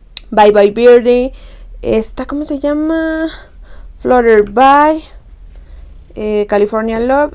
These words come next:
y Sweet Talk. Aquí las tengo. Y también tengo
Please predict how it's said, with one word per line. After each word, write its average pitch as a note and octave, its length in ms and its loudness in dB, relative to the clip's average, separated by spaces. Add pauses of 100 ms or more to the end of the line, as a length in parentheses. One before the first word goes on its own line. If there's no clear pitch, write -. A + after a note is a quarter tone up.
y C4 260 -6
Sweet B3+ 380 -10
Talk. - 420 -6
Aquí - 240 -16
las - 200 -12 (120)
tengo. D4+ 520 -2
Y D4+ 100 -4
también D4+ 640 -2
tengo B3+ 600 0